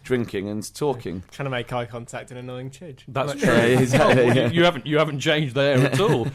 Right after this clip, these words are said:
Speaker 3: But I mean, actually, that's actually a very good point, Darren. The reason that we, we left, uh, Putney Station was really because of Mixlr,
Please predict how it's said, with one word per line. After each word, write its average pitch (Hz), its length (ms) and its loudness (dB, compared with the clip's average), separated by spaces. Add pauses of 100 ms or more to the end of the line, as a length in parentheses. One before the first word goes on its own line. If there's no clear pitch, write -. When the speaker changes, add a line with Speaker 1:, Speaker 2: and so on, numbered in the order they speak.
(220)
Speaker 3:
But 175 160 2
I 180 80 2
mean, 180 160 2
actually, 196 280 0
that's 180 200 -2
actually 180 240 -2
a 151 40 -8
very 180 200 2
good 156 180 -4
point, 175 240 -4
Darren. 110 200 -2
The 123 60 -6
reason 147 280 -4
that 123 100 -6
we, 123 340 -6
we 123 200 -6
left, 131 500 -6 (300)
uh, 107 480 -2 (220)
Putney 117 260 -10
Station 110 500 -10
was 98 120 -12
really 110 500 -4
because 98 320 -12
of 101 100 -12
Mixlr, 117 440 -12